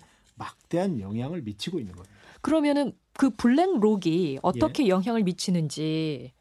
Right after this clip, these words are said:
Speaker 2: 구체적인 사례를 좀 들어주실 수 있을까요?
Speaker 1: 예, 이 년 전인 지난 이천이십 년 사월에요. 우리나라의 한국전력이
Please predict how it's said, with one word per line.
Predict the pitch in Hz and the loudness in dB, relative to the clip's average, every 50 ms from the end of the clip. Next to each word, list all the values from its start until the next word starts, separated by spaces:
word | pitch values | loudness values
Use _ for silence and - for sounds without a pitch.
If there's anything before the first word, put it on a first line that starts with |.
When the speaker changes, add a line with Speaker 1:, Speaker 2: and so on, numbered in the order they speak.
| _ _ _ | _ _ _
Speaker 2:
구체적인 | - 220 220 220 359 349 349 349 330 330 | -4 -4 -2 0 2 2 2 2 2 2
사례를 | 311 320 294 285 277 254 254 | 2 0 0 2 2 0 0
좀 | 233 240 220 | 0 -2 -2
들어주실 | - - 175 202 208 208 208 180 208 190 | -2 -2 -2 -2 -2 -2 -2 -4 -4 -4
수 | - - 156 | -4 -4 -6
있을까요? | 151 - - - 160 160 196 240 143 | -6 -8 -8 -8 -8 -6 -2 0 2
Speaker 1:
예, | 139 131 135 156 185 - _ - | 2 2 2 0 -6 -12 _ -6
이 | 135 139 151 170 | 0 2 4 6
년 | 185 202 214 226 220 220 214 | 6 6 6 6 6 6 6
전인 | 196 208 196 190 190 196 202 202 196 175 139 | 6 4 4 4 4 4 4 4 2 0 -2
지난 | - - 160 175 180 185 175 | -2 0 2 2 2 2 2
이천이십 | 147 131 139 156 160 - 196 202 196 143 139 151 127 - 170 | 0 0 0 -2 -2 0 2 2 4 4 2 0 0 0 0
년 | 170 165 151 135 123 | 0 2 0 0 -2
사월에요. | - - - 151 165 170 165 147 98 87 87 90 104 - _ _ _ - | -4 -4 0 2 2 2 2 2 0 -2 -6 -10 -14 -16 _ _ _ -10
우리나라의 | 113 123 139 160 175 185 185 180 175 156 143 139 127 | -4 0 2 2 4 4 4 4 4 4 2 2 0
한국전력이 | - - - 175 190 208 214 220 214 - - - 170 151 139 131 120 117 123 156 175 185 208 | -2 0 2 4 4 4 4 2 0 -2 -2 -2 0 2 2 2 0 0 0 -2 -2 -2 -4